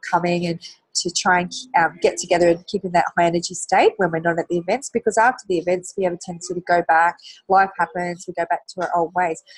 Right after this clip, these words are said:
We all invested in ourselves. We invested a large sum of money to be there to facil-, to, uh, facilitate the change. Last thing we wanna do is allow life to get in our way. So we need to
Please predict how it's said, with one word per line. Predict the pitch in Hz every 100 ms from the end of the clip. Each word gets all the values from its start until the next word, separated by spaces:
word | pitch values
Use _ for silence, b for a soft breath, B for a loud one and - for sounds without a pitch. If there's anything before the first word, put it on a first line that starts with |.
| B 240
We | 294
all | 349 285
invested | 180 175 175 - 202
in | 190
ourselves. | 165 165 - 151 156 - -
We | 220 220
invested | 226 - 196 - 170
a | 165
large | 175 214 220
sum | 196 175
of | 165
money | 165 175 160 -
to | 165
be | 170 208
there | 180 151
to | 165
facil-, | 180 - 170 _ -
to, | 190
uh, | 160 - -
facilitate | - 208 208 254 226 208 208
the | 220
change. | - 180 165 - B B
Last | 240 285 -
thing | 254 202
we | 202
wanna | 208 185
do | 156 156 175 b -
is | 180
allow | 175 170 180 170
life | 165 170 -
to | -
get | 170
in | 165 160
our | 156
way. | 180 208 147 139 _
So | - 190 180
we | 185
need | 185 208 -
to | -